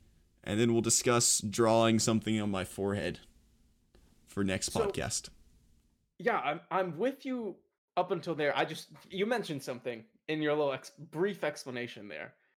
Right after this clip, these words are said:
Speaker 1: Yeah.
Speaker 2: You're right. If we'd done it last, if we'd done it last weekend,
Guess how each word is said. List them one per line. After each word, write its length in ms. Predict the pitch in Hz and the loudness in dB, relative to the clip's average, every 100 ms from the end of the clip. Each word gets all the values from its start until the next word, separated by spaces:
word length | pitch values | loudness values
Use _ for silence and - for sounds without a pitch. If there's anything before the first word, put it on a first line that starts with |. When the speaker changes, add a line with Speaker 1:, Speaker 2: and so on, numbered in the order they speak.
| - | 2
Speaker 1:
Yeah. 100 | 143 | 4
Speaker 2:
You're 80 | - | 6
right. 180 | 151 | 4
If 100 | 135 226 | -2 -6
we'd 200 | 233 170 | -6 2
done 200 | 294 320 | 4 4
it 140 | 196 | 0
last, 460 | 175 180 185 - - - | 2 0 -2 -10 -18 -2
if 140 | 165 165 | -2 0
we'd 200 | 208 175 | -2 -2
done 220 | 240 247 | -2 0
it 140 | 208 | -2
last 420 | 165 170 175 165 151 | -2 -2 -2 -4 -6
weekend, 580 | 156 147 120 110 110 | -6 -2 -2 -4 -8